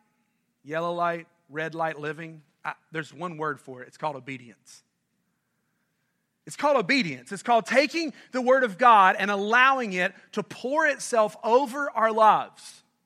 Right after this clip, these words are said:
Now, I'm not gonna dig into anger this morning because there's other verses and things to walk through, but I find it extremely interesting that of all the behaviors that James could have addressed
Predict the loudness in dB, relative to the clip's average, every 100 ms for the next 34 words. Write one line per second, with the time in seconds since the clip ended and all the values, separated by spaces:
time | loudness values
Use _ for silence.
0 | _ _ _ _ _ _ _ _ _ 6
1 | 8 8 4 2 0 -2 0 -2 -2 -2
2 | -2 -2 -6 -8 -8 -4 -4 -4 -4 -4
3 | -6 -12 -20 -20 _ -6 -6 -4 -2 -2
4 | -2 -4 -6 -10 -8 -8 -8 -6 -2 -2
5 | -2 -6 -8 -8 -12 _ -10 2 2 4
6 | 2 2 -4 -10 -14 -8 -4 -4 -4 -6
7 | -6 -6 -4 -4 -6 -20 _ _ _ _
8 | -6 -2 2 6 10 10 8 4 6 6
9 | 4 0 -4 -6 -2 -2 -2 -6 -6 -4
10 | -4 -8 -2 2 2 -2 -16